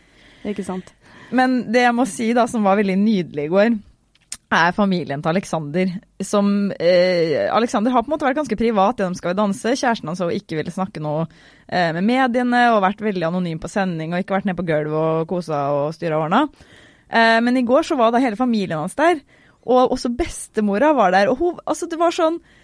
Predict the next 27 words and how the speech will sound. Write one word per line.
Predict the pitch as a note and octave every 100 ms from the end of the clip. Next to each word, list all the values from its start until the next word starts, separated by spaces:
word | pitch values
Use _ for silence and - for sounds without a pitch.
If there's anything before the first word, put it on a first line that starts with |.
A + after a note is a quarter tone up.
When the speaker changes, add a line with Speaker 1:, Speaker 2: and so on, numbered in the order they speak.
| _ _ -
Speaker 2:
«Eh, | D4+
dette | F4+ G4
var | F#4 G#4+
et |
stort | - - D#4+ F#4+
øyeblikk | F#4 G4 E4 F4 F#4+
for | F#4+
meg», | E4+ D#4+ E4
og | F4
sånn, | E4+ F4+ E4+
og | C#4
det, | F#4+ - -
det |
var | F#4 A4
så | F4+
koselig. | - A#4 - G4 G#4+
Du |
får | G4+ G4
sånn | F#4+ F4+
skikkelig | B3 G#4 - A#3+
familiefølelse. | D4 D#4 A#3+ G3 F#3+ A3 D4 -
Hele | F4 B3+ G3 -
Funky | - F#3+ F3 -
Fammen | A#3 A#3+ G3+ G#3 A3
sitter | A3+ B3 -
der, | A#3 B3 B3+
og, | C4